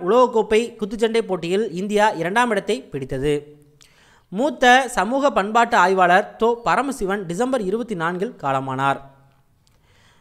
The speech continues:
தமிழகத்தில் இரண்டாயிரத்தி இருபத்தி ஒன்று மே மாதம் நடைபெறவுள்ள சட்டப்பேரவைத் தேர்தலில் எண்பது வயதுக்கு மேற்பட்டவர்கள்,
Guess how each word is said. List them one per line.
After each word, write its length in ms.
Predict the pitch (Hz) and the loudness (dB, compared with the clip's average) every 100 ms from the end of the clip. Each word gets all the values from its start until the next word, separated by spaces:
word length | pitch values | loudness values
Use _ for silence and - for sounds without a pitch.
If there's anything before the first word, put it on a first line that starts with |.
| _ - | _ 2
தமிழகத்தில் 680 | 202 285 277 262 254 254 | 2 6 4 4 0 0
இரண்டாயிரத்தி 420 | 185 208 254 269 254 | -2 2 2 2 -2
இருபத்தி 360 | 214 240 240 | -4 -4 -2
ஒன்று 520 | 196 190 214 214 226 160 | -2 -2 2 2 2 0
மே 220 | 170 226 | -4 -2
மாதம் 360 | 254 214 226 196 | 0 2 2 0
நடைபெறவுள்ள 720 | 180 196 202 180 165 180 196 180 | -2 0 0 0 2 4 2 -4
சட்டப்பேரவைத் 560 | 170 254 233 220 220 | -6 -4 -2 0 0
தேர்தலில் 460 | 214 156 165 254 302 - - | -2 -4 -2 -4 -6 -20 -6
எண்பது 380 | 196 247 285 320 | -2 0 0 2
வயதுக்கு 340 | 254 262 262 | 4 2 0
மேற்பட்டவர்கள், 720 | 233 226 220 208 196 202 226 | -2 -2 0 -2 0 2 0